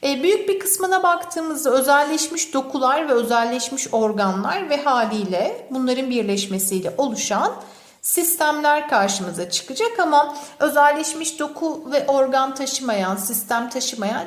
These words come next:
canlılar da bu grupta yine karşımıza çıkacak. E, hayvanlar alemi glikozun fazlasını aynı mantarlarda olduğu gibi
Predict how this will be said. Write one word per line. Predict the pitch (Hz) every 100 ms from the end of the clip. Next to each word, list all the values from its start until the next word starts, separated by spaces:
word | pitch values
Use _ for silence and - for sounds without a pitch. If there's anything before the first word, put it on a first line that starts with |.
| -
canlılar | 320 269 240 202 180
da | 202 254
bu | 226
grupta | 202 190 -
yine | 285 214 226
karşımıza | 226 180 190 - 214 240
çıkacak. | - - 202 175 - - - - - - -
E, | - 269
hayvanlar | 269 330 339 349 370
alemi | 381 370 359 359 370 370 - -
glikozun | 247 285 294 339 330 359
fazlasını | 359 339 311 269 269 - 285
aynı | 311 359 349
mantarlarda | 302 262 262 269 277 269 269 269 320
olduğu | 269 196 190 185
gibi | 170 170 208